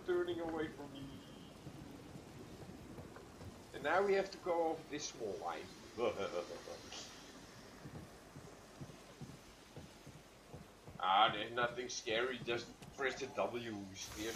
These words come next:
automatically. Now that's fun. But I wonder, can you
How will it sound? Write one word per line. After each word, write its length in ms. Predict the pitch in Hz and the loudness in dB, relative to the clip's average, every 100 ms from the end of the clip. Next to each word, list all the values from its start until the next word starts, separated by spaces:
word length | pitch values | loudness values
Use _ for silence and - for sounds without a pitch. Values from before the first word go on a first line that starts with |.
| 110 | -2
automatically. 720 | 107 113 98 98 110 101 92 - - - - - - - - - - - - | -4 -4 -4 -6 -6 -8 -10 -12 -12 -12 -12 -12 -12 -14 -14 -14 -16 -14 -6
Now 140 | 104 95 | -4 0
that's 220 | 107 120 - | 0 0 -4
fun. 240 | - 85 - - - - - - - - - - - - - - - - | -6 -6 -6 -14 -16 -16 -18 -18 -18 -18 -18 -18 -18 -18 -18 -18 -18 -4
But 180 | 156 160 | -2 2
I 80 | 170 | 4
wonder, 280 | 175 185 110 | 6 4 2
can 220 | - 185 | -2 -2
you 80 | 214 | -2